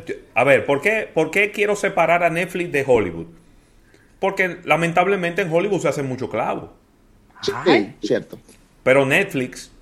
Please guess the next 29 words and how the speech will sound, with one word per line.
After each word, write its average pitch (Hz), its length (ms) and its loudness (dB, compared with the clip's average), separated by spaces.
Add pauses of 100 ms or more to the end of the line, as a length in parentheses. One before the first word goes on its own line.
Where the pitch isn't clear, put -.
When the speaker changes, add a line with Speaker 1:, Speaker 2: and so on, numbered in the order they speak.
(240)
Speaker 1:
cuando 127 280 6
va 131 140 6
a 160 40 4
hacer 175 260 0
documentales 131 1000 0
o 113 120 2
docuseries, 117 960 0
como 98 240 -8
ellos 117 180 -4
le 117 140 -4
llaman, 101 460 -4 (680)
y 92 60 -12
yo 104 120 -2
creo 123 160 4
que 131 80 2
Trujillo 127 500 -2
da 120 220 -2
para, 107 380 -2
para 98 240 0
una 131 480 -2
y 101 100 -6
Rubirosa 107 640 0
da 110 180 0
para 110 200 0
otra 117 300 0
también. 110 580 -4 (680)
Eh, 95 240 -4
de 127 320 2
hecho, 117 320 -6